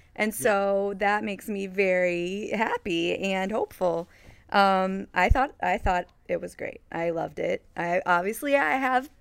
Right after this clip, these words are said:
Speaker 1: you know, my critiques, which I will share as we go.
Speaker 2: Yep.
Speaker 1: But overall, like, I definitely feel like they're giving this everything that they've got, and I'm hopeful that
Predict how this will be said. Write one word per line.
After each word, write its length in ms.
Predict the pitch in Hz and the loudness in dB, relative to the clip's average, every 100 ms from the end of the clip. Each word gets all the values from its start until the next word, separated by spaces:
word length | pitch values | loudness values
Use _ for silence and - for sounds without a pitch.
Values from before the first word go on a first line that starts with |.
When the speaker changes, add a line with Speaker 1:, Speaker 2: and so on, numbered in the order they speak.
| - | -10
Speaker 1:
you 140 | 277 320 | -6 -4
know, 320 | 302 311 320 247 | -4 -6 -6 -8
my 340 | 254 254 262 | -6 -6 -8
critiques, 720 | - 320 - 339 359 - - | -8 -12 -4 -4 -4 -12 -12
which 180 | 277 254 | -12 -8
I 120 | 254 | -8
will 80 | 254 | -8
share 460 | 269 277 254 247 - _ _ - | -8 -6 -6 -8 -16 _ _ -4
as 180 | 254 262 | -4 -2
we 80 | 302 | -4
go. 220 | 262 240 | -2 -4
Speaker 2:
Yep. 80 | 247 _ _ - | -8 _ _ -2
Speaker 1:
But 200 | 247 240 | 0 4
overall, 760 | 247 247 269 247 226 233 254 262 | 2 4 4 4 2 2 0 0
like, 480 | 220 190 185 - - _ _ _ _ - | 0 0 -2 -6 -20 _ _ _ _ -4
I 120 | 190 | -2
definitely 1160 | 175 208 190 - 208 202 202 190 190 190 190 - _ | 6 6 6 2 -6 -4 -4 -4 -6 -6 -6 -8 _
feel 540 | - 196 180 175 175 | -8 -2 0 0 -2
like 320 | 170 160 165 | -2 -4 -4
they're 160 | 180 160 | -4 -4
giving 560 | 170 165 165 165 165 - | -4 -4 -2 -4 -6 -6
this 260 | 165 165 - | -6 -4 -4
everything 500 | 165 170 165 175 165 | -2 -4 -4 -4 -4
that 120 | 165 | -4
they've 200 | 165 160 | -4 -4
got, 340 | 160 190 285 - | -4 -4 -6 -8
and 400 | 170 165 160 165 | -8 -6 -6 -6
I'm 160 | 160 | -8
hopeful 420 | 190 165 - 180 165 | -8 -12 -8 -8 -6
that 360 | 165 160 165 | -6 -6 -8